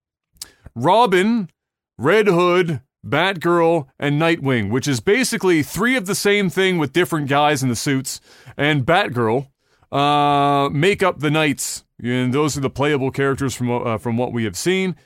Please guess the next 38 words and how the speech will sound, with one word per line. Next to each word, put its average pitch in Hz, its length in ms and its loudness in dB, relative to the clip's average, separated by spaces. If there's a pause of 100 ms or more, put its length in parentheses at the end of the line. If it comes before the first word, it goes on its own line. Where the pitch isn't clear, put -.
(580)
They 143 240 0
all 190 320 2
seem 202 260 0
to 175 80 0
have 165 200 0
some 170 260 -2
form 156 360 -2
of 120 100 -2
melee 151 340 0
weapon 135 280 0
available. 113 440 0
So 135 140 -2
even 170 280 -2
Batgirl, 127 680 0
who, 127 180 0
like, 120 320 -2 (600)
dropped 147 480 0
down 156 420 0
and, 139 160 0
like, 135 160 0
had, 147 280 -2
like, 139 200 0
in 143 100 -2
the 131 120 0
trailer 147 340 0
had, 139 180 -2
like, 135 140 0
the 139 80 -8
fancy 147 420 -2
take 147 320 -4
out 147 140 -2
the 139 100 0
enemies, 139 380 -2
whatever, 131 380 0
had 147 220 0
a 143 60 -2
fucking 147 420 -2
nightstick 139 560 -4